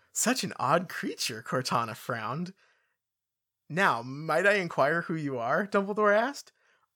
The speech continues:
"I am Spartan one one seven, rank of Master Chief in the United States,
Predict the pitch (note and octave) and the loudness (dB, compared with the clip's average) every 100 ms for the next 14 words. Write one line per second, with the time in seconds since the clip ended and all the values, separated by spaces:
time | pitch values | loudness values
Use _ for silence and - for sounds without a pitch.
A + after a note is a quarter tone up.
0 | - D3 D#3+ C3 - C#3+ C#3+ B2+ A#2 B2+ | 0 2 2 2 0 4 2 0 -4 -2
1 | C3+ B2 A2+ B2+ G#2 F2+ G#2+ A2+ A#2+ A#2+ | 0 2 2 2 0 -4 -4 -4 -4 0
2 | A2 - A#2 - B2+ B2+ A#2+ G#2+ A2 B2 | 0 -2 -6 -2 -2 -4 -4 -4 -2 0
3 | A#2+ - A2 A#2 - | 0 -2 -2 -2 -4